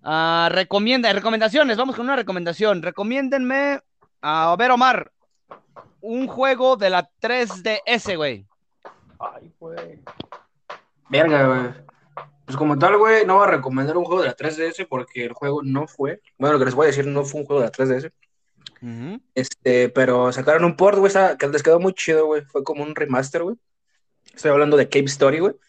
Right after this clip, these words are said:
Speaker 3: Le hicieron como un remaster tres D. Entonces, pues no sé si topan el juego, güey, pero el, el, el juego es como un tipo Metroidvania, güey, de,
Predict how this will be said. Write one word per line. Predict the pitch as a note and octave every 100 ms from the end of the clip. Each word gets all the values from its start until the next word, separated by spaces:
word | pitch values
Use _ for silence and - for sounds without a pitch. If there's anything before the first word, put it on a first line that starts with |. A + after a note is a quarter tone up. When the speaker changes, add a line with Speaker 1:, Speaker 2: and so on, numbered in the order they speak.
| _ _ _ _
Speaker 3:
Le | B2+
hicieron | B2+ C#3 C#3
como | C3
un | C#3+
remaster | E3+ D#3 C#3 D3 E3+
tres | D#3+ D#3+ C#3
D. | C#3 F#3+ _ _ _ _ _
Entonces, | B2+ B2 C3+ C3+ - D3 C#3 C3+ C3 A#2+ G#2 A2 - _
pues | C3+
no | E3+
sé | F3+
si |
topan | D#3+ - F3
el | C3+ B2
juego, | D3 E3+
güey, | F#3
pero | C3
el, | A#2 A2+
el, | B2+ A#2+
el | B2+
juego | C3+ C3+
es | C#3
como | - C#3+ B2+
un | B2 C3
tipo | C#3+ C#3 C#3 B2+ A2+ A2+ - _
Metroidvania, | C3 C3+ C3 B2+ C3 C#3 C#3
güey, | C#3 C#3
de, | B2 A#2+ A#2+ A#2